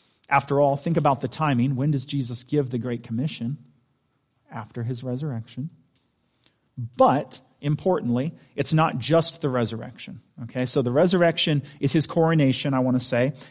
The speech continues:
It's his coming in as the king, as all authority on him. But, importantly,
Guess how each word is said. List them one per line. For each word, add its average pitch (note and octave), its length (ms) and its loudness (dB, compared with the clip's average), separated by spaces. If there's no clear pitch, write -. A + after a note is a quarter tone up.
It's - 140 -4
his C#3+ 160 2
coming D#3 320 4
in C#3+ 140 4
as C#3+ 160 2
the D3 80 -4
king, C#3+ 340 0
as B2+ 160 -2
all C#3 260 0
authority C3+ 520 -4
on C3+ 140 -4
him. A#2+ 280 -4
But, F3 360 4
importantly, D3+ 640 0